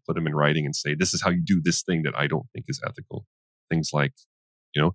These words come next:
taking your competitor's site and just rebranding it your own and testing with customers. I mean, one, that's not necessarily morally correct. And then also, if you're a big company, that's a great way to get sued.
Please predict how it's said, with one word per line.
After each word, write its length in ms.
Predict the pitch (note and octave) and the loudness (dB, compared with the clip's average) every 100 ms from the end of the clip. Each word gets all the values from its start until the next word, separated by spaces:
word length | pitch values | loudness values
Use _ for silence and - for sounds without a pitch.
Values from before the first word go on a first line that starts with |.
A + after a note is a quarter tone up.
| - | 2
taking 240 | G2 E2 F#2+ | 0 2 0
your 100 | F2+ | 0
competitor's 540 | - F#2+ F2+ F2+ - | 2 2 4 0 2
site 300 | F#2+ F2 D#2 - | 4 4 2 0
and 80 | D#2+ | -2
just 160 | D#2+ E2 | -2 -2
rebranding 480 | D2+ D#2 E2 E2+ E2 | 0 4 4 4 2
it 60 | |
your 180 | B1+ E2+ | 2 4
own 180 | F#2 E2 | 4 4
and 100 | D2+ | 2
testing 320 | D#2 D#2 E2+ | 2 0 0
with 120 | E2+ - | -2 2
customers. 520 | F#2+ - D2+ - - _ _ _ _ - | 0 0 -4 -4 -8 _ _ _ _ -2
I 40 | F#2 | 4
mean, 200 | F2+ E2 | 6 6
one, 260 | F#2+ E2 | 6 6
that's 260 | D#2 - - | 2 -2 -4
not 280 | D#2 D#2 D2 - _ - | 2 4 4 -2 _ -8
necessarily 340 | - - - | -8 -6 -4
morally 460 | D#2+ D#2 D2+ D2 - _ _ _ _ - | 2 2 2 0 -4 _ _ _ _ -4
correct. 260 | D2 D#2 - | 0 0 2
And 80 | F#2+ | 4
then 100 | G#2 | 8
also, 440 | G2 B2+ F2 D#2 D#2 | 8 6 6 4 4
if 140 | - | 0
you're 80 | E2 | 0
a 40 | D#2 | 2
big 140 | D#2 | 2
company, 300 | G#2 C3 D#2 | 2 2 2
that's 160 | A2+ A3 | 2 2
a 40 | |
great 280 | D#3 G#2 F2+ | 4 6 6
way 100 | A2+ | 6
to 80 | A#2+ | 6
get 120 | C3 | 2
sued. 360 | - E3 D#2+ | 2 4 4